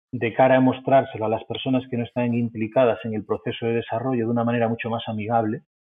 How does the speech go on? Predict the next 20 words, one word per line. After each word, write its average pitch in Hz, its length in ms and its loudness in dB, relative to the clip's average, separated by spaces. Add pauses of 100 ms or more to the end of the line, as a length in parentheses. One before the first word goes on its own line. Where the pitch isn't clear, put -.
(240)
es - 160 -20
decir, - 120 -4
que 113 80 -2
no 117 80 0
sea 113 260 0
tan, 107 460 -2 (540)
tan 107 180 -2
árido. 113 360 2 (920)
Eh, 127 420 10
y 131 100 4
luego 139 200 8
otras, 139 300 4 (100)
eh, 123 240 2
por 120 100 0
ejemplo, 117 300 0
para 110 240 4
crear 123 260 4
apps, 131 260 6 (160)
pues, 107 160 -6 (100)
eh, 110 240 -2